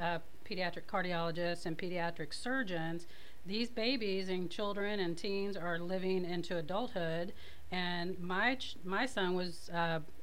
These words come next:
diagnosed when I was seven months pregnant, and now he's thirty. So he has had all the pediatric care and the adult care. So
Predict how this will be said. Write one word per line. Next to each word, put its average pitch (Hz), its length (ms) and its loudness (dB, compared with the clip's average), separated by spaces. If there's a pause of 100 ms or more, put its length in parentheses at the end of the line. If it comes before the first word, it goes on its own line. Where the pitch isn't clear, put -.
(140)
diagnosed 180 840 2
when 170 420 0
I 185 140 2
was 190 140 0
seven 180 300 0
months 165 220 0
pregnant, 165 380 0 (460)
and 180 140 0
now 190 180 4
he's 180 180 0
thirty. 156 500 2 (280)
So 202 280 4
he 247 300 2
has 208 320 4
had 190 220 4
all 190 200 2
the 196 60 0
pediatric 196 600 0
care 196 460 4
and 202 280 2
the 185 100 2
adult 208 440 2
care. 135 380 -2
So 175 440 0